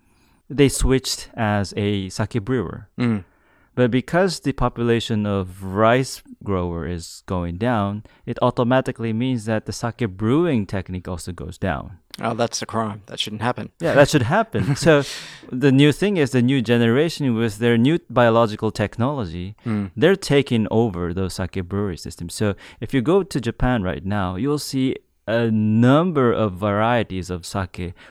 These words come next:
Speaker 1: never been available in thirty years before. And this is all because of the population crisis, but that vacuum created a new opportunity for the younger generation. So we see all these kind of things. So we're, at least at this point, not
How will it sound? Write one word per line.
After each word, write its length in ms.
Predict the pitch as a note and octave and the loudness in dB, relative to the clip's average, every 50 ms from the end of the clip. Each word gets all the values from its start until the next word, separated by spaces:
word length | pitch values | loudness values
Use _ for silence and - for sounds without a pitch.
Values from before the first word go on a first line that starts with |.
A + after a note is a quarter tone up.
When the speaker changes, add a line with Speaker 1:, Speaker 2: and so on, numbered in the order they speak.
| _ | _
Speaker 1:
never 260 | - A2 A2+ A2+ C#3 C3+ | -2 0 0 2 0 0
been 200 | G#2+ B2+ B2 B2 | 0 0 0 0
available 520 | A#2+ A2 A2+ B2 C#3 C#3+ C3+ A2 B2 A#2+ | 0 0 2 2 2 2 0 0 -2 0
in 180 | A#2+ A#2+ A#2 A2+ | 0 0 0 0
thirty 280 | - C3+ C3 B2 B2+ | -2 -2 -2 -2 -2
years 240 | A#2 A#2 B2 C#3 - | -4 -4 -6 -6 -8
before. 400 | - - - - - - B2 - _ _ _ - - _ - | -8 -10 -12 -12 -12 -14 -14 -16 _ _ _ -20 -20 _ -4
And 120 | B2+ A#2+ A2+ | 0 2 2
this 160 | C#3 C3 - | 2 2 0
is 120 | B2 - - | -4 -4 -2
all 220 | - B2 C#3+ D#3 | 0 2 2 2
because 460 | - C#3+ C3+ - - B2+ B2 A#2 A2+ | 0 -2 -4 -4 -4 -4 -4 -2 -2
of 200 | A2+ A2 G#2+ - - - | -2 -2 -2 -4 -6 -8
the 80 | G#2+ | -8
population 580 | - - - C3 - - B2+ A#2+ B2+ - C#3+ C#3 | -8 -6 -8 -8 -8 -6 -6 -6 -6 -6 -6 -8
crisis, 500 | - - C#3+ C#3+ C#3 - - D3+ D3+ - - - - - - _ - | -6 -6 -6 -6 -6 -6 -6 -6 -6 -8 -12 -20 -20 -20 -20 _ -2
but 180 | B2 A#2 G#2 G2 | 0 0 2 2
that 220 | B2+ C3 B2 A#2 | 2 2 2 2
vacuum 520 | F#2 E2+ A2+ A2+ B2 A#2+ - - C#3 C#3 C3 | 0 -2 -2 -2 -2 -4 -4 -4 -2 -2 -2
created 440 | - - B2 A#2+ A#2+ A#2 A#2 G#2 G#2+ | -2 -2 -2 0 0 0 -2 -2 -2
a 60 | G#2 | -2
new 440 | G2 G2+ G#2 G#2+ G#2+ A2 A2+ A#2 A2 | -2 -2 0 0 0 0 0 -2 -2
opportunity 640 | G2+ A2 - A2 G#2+ - - A2 G#2 G2 G2+ G#2 G#2 | -4 -6 -6 -8 -10 -8 -8 -8 -8 -8 -8 -10 -10
for 180 | - - G2+ F#2+ | -10 -10 -8 -8
the 100 | G2 G2 | -6 -6
younger 380 | F#2+ F#2+ F#2+ F#2+ G2+ G2+ G#2 G#2 | -4 -4 -4 -4 -4 -6 -6 -8
generation. 600 | F#2 F#2 F#2 G2 G2 G#2 G#2 G#2+ - B2+ B2+ - - - - - - _ | -8 -6 -6 -6 -6 -6 -6 -6 -6 -8 -8 -8 -10 -18 -20 -20 -20 _
So 180 | - - D#3 D3 | 2 4 6 6
we 100 | D#3 F#3+ | 6 4
see 320 | F3+ - - A3 A3+ A3 - - | 2 0 -2 -2 -2 -2 0 0
all 180 | D#3+ E3+ E3 | 0 2 2
these 200 | D#3 D#3 D#3 - | 2 0 -2 -2
kind 200 | - D3 C#3+ C#3 | -4 -2 -2 -2
of 100 | C3 B2 - | -2 -4 -4
things. 180 | - C#3 A#2+ | -4 -4 -2
So 100 | - B2+ | -2 -2
we're, 220 | C3 D3+ D#3 D#3 B2+ - - - - _ _ _ _ | 0 0 0 -2 -4 -8 -14 -16 -20 _ _ _ _
at 220 | - C#3+ C#3 - - | 2 2 2 2 2
least 220 | F#3+ G#3 G3 - | 2 2 4 4
at 180 | D3+ C#3+ A2 F#2+ | 2 2 4 4
this 180 | A#2+ D3+ - - | 4 4 4 2
point, 440 | - - B2+ B2+ D#3+ F#3 - - - - _ _ - | -2 -2 -2 -2 -2 -4 -8 -14 -20 -20 _ _ -2
not 260 | G#2+ A2+ B2 B2 | 0 2 2 2